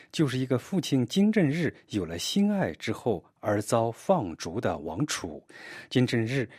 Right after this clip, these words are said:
与其父亲金日成的遗体今天都被安置在平壤巨大的陵庭太阳宫，供朝鲜人瞻仰。每个瞻仰者都必须腐败三次，但是德尔菲娜相信，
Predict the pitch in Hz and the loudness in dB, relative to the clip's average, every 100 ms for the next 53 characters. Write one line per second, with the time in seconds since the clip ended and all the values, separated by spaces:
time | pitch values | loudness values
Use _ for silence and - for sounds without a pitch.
0 | - 113 - 139 - 151 139 123 190 208 | -6 -4 0 0 0 2 2 2 2 2
1 | 139 - 113 110 120 160 - 78 76 - | 0 -2 -2 -4 -4 -6 -4 -8 -8 -16
2 | - - 135 123 123 160 165 147 107 _ | -2 4 4 2 2 0 4 2 2 _
3 | 139 147 147 127 95 - 101 135 82 73 | 0 2 2 0 -2 -4 -2 -2 -4 -6
4 | - 147 123 92 82 87 135 - 80 95 | -4 -2 -2 -4 -6 -4 -4 -6 -6 -8
5 | - - 160 101 107 131 139 139 - - | -10 -2 0 2 2 2 2 2 -6 -20
6 | - 123 113 110 - - 160 87 78 90 | -2 2 2 0 -2 0 0 -2 -4 -6
7 | - 101 98 85 73 - - - - 135 | -2 0 0 0 -8 -14 -20 -20 0 2
8 | 131 165 151 190 202 82 82 82 - - | 4 4 4 4 2 0 -4 -8 -4 2
9 | 120 117 - 151 - 123 120 - 101 78 | 4 4 2 -2 0 -4 -6 -8 -10 -10
10 | - 123 87 - 90 82 - 92 - - | -4 -2 -2 -2 -4 -4 -4 -6 -8 -16
11 | - - 143 - 135 160 196 95 - 135 | -20 -4 -2 0 0 2 2 2 2 2
12 | 131 92 98 92 - 110 | 2 -2 -4 -6 -2 -2